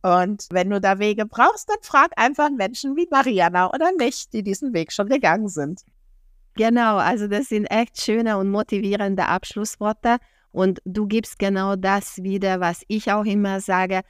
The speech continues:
Speaker 2: Man muss in Deutschland oder Österreich, Schweiz oder wo man auch lebt, nicht alles aufgeben und Familie, Freunde und das soziale Netzwerk und das Krankenversicherungssystem komplett hinter sich lassen, das geliebte Zuhause verkaufen,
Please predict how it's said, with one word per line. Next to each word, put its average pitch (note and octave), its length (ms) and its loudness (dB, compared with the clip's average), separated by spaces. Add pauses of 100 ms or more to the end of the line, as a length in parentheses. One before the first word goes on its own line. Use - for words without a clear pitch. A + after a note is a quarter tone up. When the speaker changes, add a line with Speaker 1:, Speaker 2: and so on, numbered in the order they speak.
(160)
Speaker 2:
Man F3+ 200 0
muss C4+ 260 0
in G3 200 -2
Deutschland F#3 720 0
oder F3 260 -2
Österreich, F3+ 540 -4
Schweiz F3+ 340 -2
oder F3+ 160 -6
wo F3 60 -4
man F3 180 0
auch F#3 200 -2
lebt, F3+ 280 0
nicht G3 240 -4
alles F3+ 440 -2
aufgeben F3+ 720 0
und F3 220 -4
Familie, G3 720 0
Freunde F#3+ 800 0
und F3+ 180 -4
das F3+ 160 -6
soziale F3+ 580 0
Netzwerk F#3 680 -2
und F3+ 220 -4
das G3+ 260 -6
Krankenversicherungssystem F3+ 1700 -2
komplett G3 480 0
hinter F3+ 340 -2
sich G#3+ 300 -4
lassen, F3+ 460 0 (120)
das F3 320 -2
geliebte F#3 800 0
Zuhause G3 920 0
verkaufen, G3 680 0